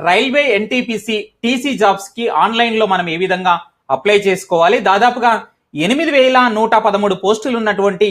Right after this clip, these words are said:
ఈ యొక్క పోస్టులకు ఎనీ డిగ్రీ అర్హత అండి. So ఎవరైనా సరే డిగ్రీ పాస్ అయి ఉంటే చాలు. ఈ యొక్క పోస్టులకి ఆన్లైన్ లో ఏ విధంగా అప్లై చేసుకోవాలి, అలాగే ఏ జోన్ లో అప్లై చేస్తే మీకు ఈజీగా జాబ్ వచ్చేటటువంటి అవకాశం అయితే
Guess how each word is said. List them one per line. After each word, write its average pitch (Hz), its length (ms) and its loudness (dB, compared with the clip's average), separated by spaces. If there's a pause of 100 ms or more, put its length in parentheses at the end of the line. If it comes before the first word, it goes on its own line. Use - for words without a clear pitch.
ఈ - 80 -4
యొక్క 226 240 0
పోస్టులకు 180 500 0 (720)
ఎనీ 285 160 4 (140)
డిగ్రీ 226 220 2 (180)
అర్హత 202 340 2
అండి. 196 160 -2 (200)
So 220 100 4 (360)
ఎవరైనా 262 480 2
సరే 147 160 0 (560)
డిగ్రీ 233 260 2 (120)
పాస్ 226 260 4
అయి 226 120 0
ఉంటే 208 160 2 (100)
చాలు. 196 220 4 (120)
ఈ 214 80 -4
యొక్క 285 180 0 (120)
పోస్టులకి 226 500 0 (180)
ఆన్లైన్ 233 420 0
లో 220 60 6 (180)
ఏ 208 120 6
విధంగా 233 300 2 (440)
అప్లై 285 240 0 (100)
చేసుకోవాలి, 233 560 2 (120)
అలాగే 247 280 4 (520)
ఏ - 20 6 (180)
జోన్ 277 300 2
లో 311 160 6
అప్లై 262 200 0 (100)
చేస్తే 233 240 0 (100)
మీకు 220 140 -4 (120)
ఈజీగా 220 380 -2
జాబ్ 190 200 2
వచ్చేటటువంటి 190 540 -4
అవకాశం 175 400 -2
అయితే 175 120 -6